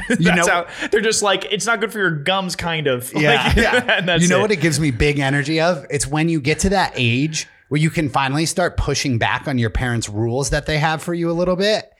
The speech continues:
Speaker 2: And you, like, catch them in a, a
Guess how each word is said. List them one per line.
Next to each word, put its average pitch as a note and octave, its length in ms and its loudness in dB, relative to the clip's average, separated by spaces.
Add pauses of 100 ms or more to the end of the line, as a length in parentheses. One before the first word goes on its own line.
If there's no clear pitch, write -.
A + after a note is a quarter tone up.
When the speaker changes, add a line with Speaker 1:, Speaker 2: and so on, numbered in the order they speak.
(540)
Speaker 2:
And D#3+ 160 4
you, C#3+ 120 4
like, B2+ 260 2
catch - 300 0
them E3 180 2
in D3 80 0
a, C#3 60 2 (360)
a A2+ 380 -2